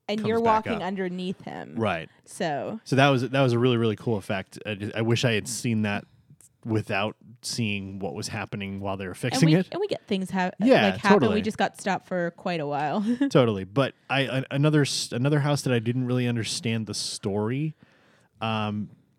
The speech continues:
Speaker 2: the monsters were cool. That one, uh,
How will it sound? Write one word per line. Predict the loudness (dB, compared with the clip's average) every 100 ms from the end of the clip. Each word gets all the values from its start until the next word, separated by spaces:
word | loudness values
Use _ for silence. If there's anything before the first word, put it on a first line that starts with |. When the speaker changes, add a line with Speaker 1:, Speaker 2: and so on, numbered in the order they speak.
| _ -2
Speaker 2:
the | 2
monsters | 2 0 4 4 4
were | 0
cool. | 2 4 4 2 -4 -2
That | 0 0 -4
one, | -6 0 2 2 0 -2 -6 _ _ _ _ _ -14 -4
uh, | -2 -2 -2